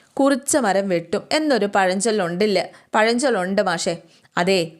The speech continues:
ഈ മ-, മരം ആരും വെട്ടത്തില്ല. അത് നമ്മളായിട്ട് അവരെ കൂട്ടിച്ചേർത്തതല്ല. അതിന് കാരണക്കാരൻ ദൈവമാണ്. മഹേഷിൻ്റെ ജീവിതത്തിൽ നിന്ന് രചനയും ഇഷിതയുടെ ജീവിതത്തിൽ നിന്ന് മാധവും ഒഴിഞ്ഞു പോയതിന് കാരണം തന്നെ ഇവരൊന്നിക്കാനാണ്.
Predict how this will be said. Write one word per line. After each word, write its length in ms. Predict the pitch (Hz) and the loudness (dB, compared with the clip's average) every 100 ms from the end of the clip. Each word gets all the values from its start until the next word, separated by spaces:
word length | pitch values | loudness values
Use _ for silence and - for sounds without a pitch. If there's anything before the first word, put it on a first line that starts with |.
| _ _ _ _ _ 392 | _ _ _ _ _ -2
ഈ 160 | 294 320 | 0 0
മ-, 360 | 233 180 170 180 | 0 -2 0 0
മരം 240 | 175 190 | 2 2
ആരും 240 | 170 180 | 2 0
വെട്ടത്തില്ല. 520 | 170 160 180 170 165 - | -2 -2 -2 0 -2 -2
അത് 140 | 285 285 | -4 0
നമ്മളായിട്ട് 580 | 247 240 262 214 202 | 0 0 0 0 0
അവരെ 280 | 214 - 196 | 0 0 0
കൂട്ടിച്ചേർത്തതല്ല. 1040 | 196 185 185 220 196 180 180 185 165 170 - | 0 -2 -2 0 2 0 0 0 0 -2 -2
അതിന് 320 | 262 269 294 269 | -2 -2 -2 0
കാരണക്കാരൻ 640 | 190 185 190 196 196 202 | 2 2 -2 -2 0 0
ദൈവമാണ്. 640 | 180 175 185 214 175 170 - - - - - | 0 0 0 2 0 -2 -8 -16 -20 -20 -2
മഹേഷിൻ്റെ 520 | 185 202 208 214 247 247 | 0 2 2 2 0 0
ജീവിതത്തിൽ 440 | 196 180 185 185 | 0 -2 -2 -4
നിന്ന് 160 | 175 180 | -2 0
രചനയും 560 | 165 160 175 202 262 | 0 -2 -2 -2 -2
ഇഷിതയുടെ 460 | 262 285 285 285 277 | -2 0 0 2 0
ജീവിതത്തിൽ 420 | 233 202 196 202 | 0 -2 0 0
നിന്ന് 200 | 185 185 | 0 -2
മാധവും 720 | 202 180 180 190 220 220 214 | 0 0 2 2 2 0 0
ഒഴിഞ്ഞു 360 | 180 180 226 254 | 0 2 2 0
പോയതിന് 800 | 254 180 180 185 202 196 - 190 185 | 0 0 0 0 0 0 -2 -4 0
കാരണം 480 | 175 190 226 208 | 2 2 0 -2
തന്നെ 140 | 170 180 | -2 -2
ഇവരൊന്നിക്കാനാണ്. 1000 | - 190 208 175 175 180 190 175 170 | -2 0 0 0 0 2 2 2 -2